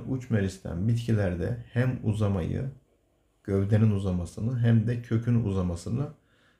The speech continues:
sağlıyor arkadaşlar. Ve bu tohumdan itibaren vardır. Ta tohumdan çıkan ilk kök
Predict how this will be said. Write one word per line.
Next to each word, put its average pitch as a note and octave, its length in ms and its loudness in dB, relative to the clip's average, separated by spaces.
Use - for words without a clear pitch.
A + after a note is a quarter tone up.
sağlıyor G#2 540 4
arkadaşlar. G#2+ 680 -10
Ve A#2+ 200 2
bu C#3 320 0
tohumdan C3+ 480 4
itibaren G#2+ 640 2
vardır. F#2+ 600 -4
Ta C3 260 0
tohumdan C3 540 2
çıkan A#2+ 400 -2
ilk C#3 280 -4
kök - 420 -4